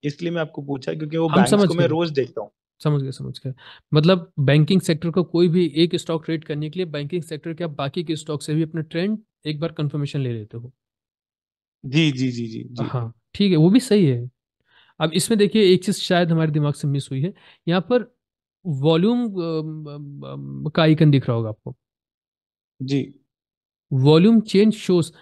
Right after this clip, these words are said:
Speaker 2: जैसे यहाँ पर ये परसेंटेज वाइज वॉल्यूम चेंज होती है ना,
Speaker 1: हम्म।
Speaker 2: इसको एक बार क्लिक कर देना।
Speaker 1: ओके सर।
Speaker 2: तो यहाँ पर जो सबसे हाई वॉल्यूम जिस स्टॉक के अंदर ट्रेड हो रही होगी, तो वो आएगी आपके पास।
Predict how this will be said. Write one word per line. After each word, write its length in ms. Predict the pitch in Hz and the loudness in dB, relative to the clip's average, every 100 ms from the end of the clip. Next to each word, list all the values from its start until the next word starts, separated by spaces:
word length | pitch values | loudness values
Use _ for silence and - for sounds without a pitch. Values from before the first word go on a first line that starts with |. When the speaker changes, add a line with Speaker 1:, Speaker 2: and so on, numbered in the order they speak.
| _ - | _ -6
Speaker 2:
जैसे 260 | 160 185 202 | -4 2 2
यहाँ 160 | 196 | 2
पर 120 | 196 | 2
ये 60 | 240 | 0
परसेंटेज 580 | - 170 165 190 196 196 | 0 -2 0 0 0 2
वाइज 180 | 208 175 | 0 0
वॉल्यूम 280 | 165 185 | 0 0
चेंज 240 | 180 185 170 | 0 -2 -2
होती 200 | 165 226 | -2 -2
है 60 | |
ना, 160 | 170 123 _ _ _ - - _ _ - _ _ 151 | -4 -6 _ _ _ -20 -20 _ _ -20 _ _ 0
Speaker 1:
हम्म। 300 | 156 143 - - _ _ 175 | 2 2 -2 -14 _ _ -10
Speaker 2:
इसको 180 | - | -4
एक 60 | 226 | -2
बार 80 | 233 | -2
क्लिक 280 | 233 226 190 | -2 -8 -6
कर 100 | 139 | -8
देना। 260 | 120 120 - _ _ _ _ _ _ _ _ _ _ _ - | -8 -12 -16 _ _ _ _ _ _ _ _ _ _ _ -2
Speaker 1:
ओके 240 | 156 143 120 | 0 0 -6
सर। 140 | - 107 - | -8 -12 -2
Speaker 2:
तो 40 | |
यहाँ 260 | 180 180 220 | 2 2 0
पर 160 | 240 | -2
जो 140 | 190 226 | -2 -4
सबसे 600 | - 180 - - 240 - | -6 -10 -10 -4 -4 -4
हाई 500 | - - - 180 247 | -16 -14 -2 2 4
वॉल्यूम 540 | 240 175 175 170 226 175 | 2 2 0 0 -2 -2
जिस 240 | 190 - | -6 -8
स्टॉक 320 | 190 180 190 | -10 -8 -6
के 60 | 196 | -4
अंदर 120 | 190 | -4
ट्रेड 280 | - 190 175 | -2 -2 0
हो 80 | 170 | 0
रही 120 | 190 | -2
होगी, 140 | 220 | -4
तो 100 | 226 | -4
वो 200 | 165 190 | -4 -2
आएगी 200 | 156 127 | -2 -4
आपके 200 | 123 131 | -8 -10
पास। 260 | 131 127 | -12 -12